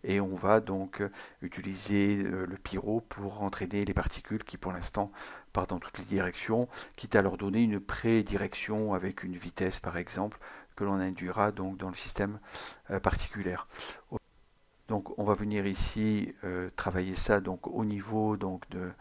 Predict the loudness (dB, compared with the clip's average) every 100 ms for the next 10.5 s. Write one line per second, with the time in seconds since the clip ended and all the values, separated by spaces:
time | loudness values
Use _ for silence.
0 | -20 -20 _ -6 -4 -6 -4 -2 -2 -4
1 | -6 -6 -6 -8 -10 -10 -4 -2 -2 -4
2 | -6 -2 2 2 2 -8 -16 -6 -4 -2
3 | 8 8 8 2 2 2 2 -4 -4 -4
4 | -4 -4 -16 -20 _ -8 2 2 2 -2
5 | -2 -2 -4 -6 -6 -6 -6 -6 -10 -14
6 | -16 -12 -14 -14 -20 _ _ _ _ _
7 | _ _ _ _ _ -20 -20 _ _ -16
8 | -14 -10 -4 0 2 2 2 -2 -18 _
9 | _ _ _ _ _ _ -16 -6 -2 -2
10 | -4 -10 -8 -4 -4